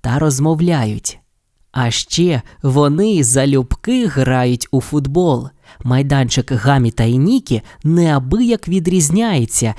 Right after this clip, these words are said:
від справжнього стадіону, де вони на вихідних спостерігають за професіоналами.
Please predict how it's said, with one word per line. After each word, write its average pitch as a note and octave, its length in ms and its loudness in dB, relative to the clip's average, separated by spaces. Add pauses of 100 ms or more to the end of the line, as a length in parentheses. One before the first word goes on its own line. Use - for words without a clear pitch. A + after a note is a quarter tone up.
(200)
від B2 420 2
справжнього B2 1000 0
стадіону, A#2+ 840 2 (200)
де F#3+ 180 2
вони C#3+ 440 2 (100)
на C3+ 120 4
вихідних C#3 640 0
спостерігають F3+ 1120 0
за F3 220 2
професіоналами. A#2+ 1300 0